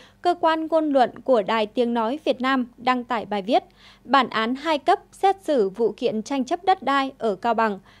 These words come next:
Vì sao bị đơn đề nghị giám đốc thẩm vụ án?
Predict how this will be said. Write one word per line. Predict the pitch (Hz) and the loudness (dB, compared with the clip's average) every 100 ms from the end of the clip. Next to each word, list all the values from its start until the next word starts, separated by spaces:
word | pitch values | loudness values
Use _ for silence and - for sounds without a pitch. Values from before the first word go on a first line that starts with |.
| _ | _
Vì | - 233 285 | -6 0 0
sao | 262 320 320 302 - _ | 0 0 2 0 -6 _
bị | 233 269 226 226 | -4 -2 0 0
đơn | 214 269 240 | 2 2 4
đề | 240 | 0
nghị | 214 220 - 202 | 0 -2 -6 -4
giám | 214 233 | -4 0
đốc | 370 - - | -2 -4 -4
thẩm | 254 | -4
vụ | 180 - | -4 -4
án? | 202 214 | -4 -4